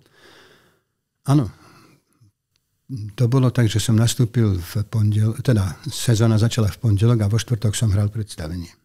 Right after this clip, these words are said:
Dostali sme knihy, museli sme sa to naučiť. A bol to Záskok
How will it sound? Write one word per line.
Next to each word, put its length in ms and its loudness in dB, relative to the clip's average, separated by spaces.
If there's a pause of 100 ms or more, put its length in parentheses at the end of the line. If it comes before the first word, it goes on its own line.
Dostali 400 -2
sme 160 -2
knihy, 260 2
museli 300 0
sme 160 2
sa 80 -8
to 100 -10
naučiť. 420 -2 (760)
A 80 -18
bol 160 0
to 160 2
Záskok 640 0